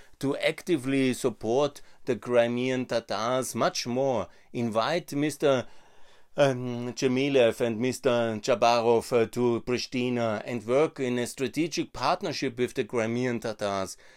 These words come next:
and make sure. And, you know, the, the thing is always the, uh, Kosovo Albanians and the, the Republic of Kosovo,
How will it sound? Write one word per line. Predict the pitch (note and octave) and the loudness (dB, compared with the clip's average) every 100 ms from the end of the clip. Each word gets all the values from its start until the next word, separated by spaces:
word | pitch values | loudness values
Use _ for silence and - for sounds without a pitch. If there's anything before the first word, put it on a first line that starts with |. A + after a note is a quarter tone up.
| - | -8
and | A#2+ B2+ | -4 -2
make | C3 C#3+ | -2 -2
sure. | - B2+ A#2 C#3+ D#3 - - - - - _ - - - | -4 -2 -2 -2 -4 -10 -20 -20 -20 -20 _ -20 -18 -8
And, | A#2+ | -6
you | C#3 C3 | -6 -4
know, | D#3 D#3 | -4 -4
the, | - A#2 A2+ | -4 -6 -2
the | C3+ | -2
thing | A2 A#2+ C#3 | -2 -4 -2
is | A2+ G#2+ | -4 -4
always | B2 B2 - | -2 -2 -2
the, | G#2+ | -4
uh, | G#2 G#2+ | -4 -8
Kosovo | G2+ A2+ C3+ A2+ A2+ | -6 -8 -4 -2 0
Albanians | G#2+ G2+ G2+ B2 A#2 A2 A#2 | 0 0 -2 -2 -4 -4 -4
and | G#2 G#2 | -4 0
the, | G#2+ G#2 - - - | -2 -2 -8 -20 -6
the | A2 A2 G#2 | 0 2 2
Republic | G2+ - A2+ B2 A2+ | 0 -2 -2 -2 -4
of | - | -2
Kosovo, | G#2+ G#2 A#2+ G#2+ | -4 -4 -4 -6